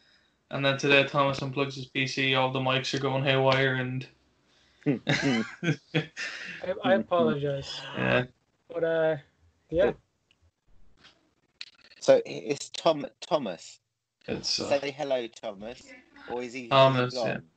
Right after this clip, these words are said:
Speaker 3: No,
Speaker 1: He,
Speaker 3: Thomas is gone. He has to, uh,
Speaker 1: he, he's booting up
Speaker 3: he's
Speaker 1: his
Speaker 3: probably
Speaker 1: P C
Speaker 3: gone for
Speaker 1: again,
Speaker 3: the
Speaker 1: I
Speaker 3: rest
Speaker 1: think.
Speaker 3: of the interview. Um,
Speaker 1: Yeah.
Speaker 3: I know you gotta go soon,
Speaker 1: Tell the
Speaker 3: so
Speaker 1: truth.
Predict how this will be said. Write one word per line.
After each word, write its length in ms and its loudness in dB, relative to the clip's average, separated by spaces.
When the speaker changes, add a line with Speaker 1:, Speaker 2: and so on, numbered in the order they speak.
Speaker 3:
No, 300 2
Speaker 1:
He, 160 0
Speaker 3:
Thomas 300 0
is 100 -10
gone. 280 0
He 100 -4
has 140 -2
to, 220 -2
uh, 40 0
Speaker 1:
he, 380 4
he's 220 10
booting 280 10
up 120 4
Speaker 3:
he's 160 4
Speaker 1:
his 40 -8
Speaker 3:
probably 200 8
Speaker 1:
P 20 6
C 60 2
Speaker 3:
gone 120 10
for 40 6
Speaker 1:
again, 160 4
Speaker 3:
the 40 6
Speaker 1:
I 40 8
Speaker 3:
rest 160 8
Speaker 1:
think. 40 -6
Speaker 3:
of 60 -6
the 60 2
interview. 240 2
Um, 260 2
Speaker 1:
Yeah. 200 6
Speaker 3:
I 60 -4
know 100 4
you 160 0
gotta 180 2
go 160 0
soon, 200 0
Speaker 1:
Tell 160 6
the 80 0
Speaker 3:
so 120 -2
Speaker 1:
truth. 240 -2